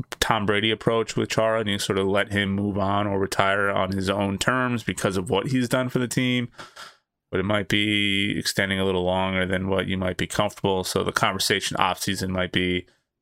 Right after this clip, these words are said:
you know, if you wanna stay, you'll stay, but it might be like a vet minimum, or just, you know, we might have a player play ahead of you and have you fill in. I don't,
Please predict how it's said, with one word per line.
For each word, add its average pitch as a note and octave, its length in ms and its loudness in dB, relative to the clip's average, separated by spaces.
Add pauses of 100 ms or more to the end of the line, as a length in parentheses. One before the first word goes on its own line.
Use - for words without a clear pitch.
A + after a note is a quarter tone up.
(160)
you G2 120 0
know, G2 100 0
if F#2 140 -4
you G2 80 2
wanna F#2+ 180 0
stay, G2+ 1040 2
you'll G2 180 0
stay, F#2+ 380 0
but F#2 160 -2
it F#2 80 -2
might F#2 180 0
be F#2+ 120 0
like F#2 220 -2
a F#2+ 60 2
vet F2+ 240 0
minimum, A2 760 0
or G2 440 2
just, F#2+ 300 -2
you G2+ 100 2
know, F#2+ 160 0
we F#2+ 120 -2
might G2 300 0
have G2 200 0
a F#2+ 80 -2
player F2+ 440 0
play F#2 380 0
ahead G#2 220 0
of G2 60 0
you F#2 200 2
and F2+ 120 -4
have F#2 240 -2
you F2+ 80 -2
fill F#2 220 0
in. F#2 100 -2
I A2+ 120 2
don't, A#2+ 120 -2